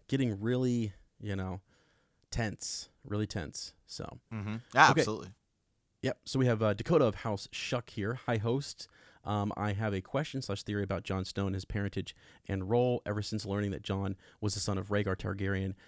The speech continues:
Speaker 1: I have begun to wonder if Jon was the true dragon. When Dany gave Khal Drogo permission to burn Viserys with the molten gold, she said, quote, 'He was not a dragon.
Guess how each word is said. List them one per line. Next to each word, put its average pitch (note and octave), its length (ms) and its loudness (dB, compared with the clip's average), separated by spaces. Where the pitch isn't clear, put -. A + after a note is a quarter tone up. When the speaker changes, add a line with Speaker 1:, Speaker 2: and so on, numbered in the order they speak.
Speaker 1:
I A2 80 -2
have G2+ 140 0
begun A2 240 0
to B2 100 -2
wonder G#2+ 240 -2
if - 140 -4
Jon F#2+ 260 -2
was F#2 140 -4
the - 80 -8
true G2+ 500 -4
dragon. A#2 480 -4
When G#2 180 0
Dany A#2+ 380 2
gave G#2 220 0
Khal G2+ 220 -2
Drogo G2+ 360 0
permission G#2+ 460 -2
to A2+ 100 -2
burn G2+ 300 0
Viserys F#2+ 480 -2
with G2 140 -8
the F#2+ 60 -6
molten F#2+ 360 -4
gold, G2 400 2
she A#2+ 220 -2
said, G2 260 -2
quote, G2 300 -2
'He - 160 2
was A#2 180 2
not G#2+ 300 0
a - 40 -6
dragon. G#2+ 500 -4